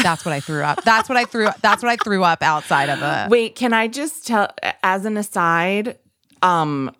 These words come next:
Speaker 2: I have started a very intense relationship with Jersey Mike's in the past few months. And,
Speaker 1: Fuck it, I'm
Speaker 2: um,
Speaker 1: gonna order it right now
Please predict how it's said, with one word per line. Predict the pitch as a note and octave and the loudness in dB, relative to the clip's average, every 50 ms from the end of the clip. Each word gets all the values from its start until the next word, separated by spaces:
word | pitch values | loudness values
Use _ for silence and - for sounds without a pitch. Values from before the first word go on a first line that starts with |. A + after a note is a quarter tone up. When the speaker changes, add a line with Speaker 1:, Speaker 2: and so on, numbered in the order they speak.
| _ - | _ 0
Speaker 2:
I | F3 F3 E3 E3+ F3 F3 - - | 0 2 2 0 -2 -4 -4 -6
have | F#3 F3+ F3 E3+ | -8 -8 -8 -8
started | - - - F3 D#3 D#3 D#3+ E3 E3 D#3+ E3 D#3+ - - | -10 -8 -4 -2 0 0 0 0 -2 -2 -2 -4 -4 -2
a | D#3 D3+ | -4 -4
very | C#3 C3+ C3+ D#3 D3+ C#3+ C#3+ D3 D3+ - | -4 -6 -4 -4 -2 0 0 -2 -2 -2
intense | - D3+ D3+ - - D#3 C#3 D3 D3 - | -4 -4 -4 -4 -6 -6 -6 -6 -6 -6
relationship | D3+ C#3+ C3+ C3 B2+ C3+ D3 - E3 D#3+ D#3 - F3 E3+ D#3+ D#3+ | -6 -4 -4 -2 -2 -4 -4 -4 -4 -4 -4 -2 -2 -4 -2 -2
with | F3 D#3+ D#3+ - | -4 -6 -6 -6
Jersey | - D#3 D#3 D#3 D#3 E3 E3 | -4 -2 -2 -2 -2 -4 -2
Mike's | D#3+ D#3 D#3 D3+ D3+ D#3 D#3 - - - - - - | 0 0 0 0 0 -2 -4 -8 -14 -16 -16 -10 -6
in | - D3+ D3 D3+ | -4 -2 -2 -2
the | D3+ - | -4 -4
past | - C#3+ C3 C3 C3+ C#3 - - - | -4 -2 -2 -2 -2 -4 -8 -14 -10
few | - D3 C#3+ | -6 -4 -2
months. | C#3 C3+ C3+ C3 C3 C#3+ F3 F#3+ - - - - - - - - - - - - - _ - F#3+ | 0 2 2 2 0 0 -4 -6 -8 -12 -14 -14 -14 -14 -18 -18 -18 -18 -18 -20 -14 _ -2 0
And, | F3 E3+ D#3+ D#3 D3 D3 C#3+ C#3+ C#3 C#3+ C#3 - - - | 0 2 2 2 2 0 0 0 -2 -4 -4 -6 -4 0
Speaker 1:
Fuck | - E3 D#3 D3+ C#3+ G#3 | 2 4 4 4 2 2
it, | |
I'm | - E3+ | 0 0
Speaker 2:
um, | G#3 | 0
Speaker 1:
gonna | B3 C#4+ - | 0 0 2
order | G#3 G3+ G3 F#3+ E3+ | 2 2 2 2 0
it | D3+ | 0
right | D3+ D3 C#3 | -2 -4 -4
now | C#3+ C#3 C#3 C#3 C3+ | -2 -2 -2 -4 -4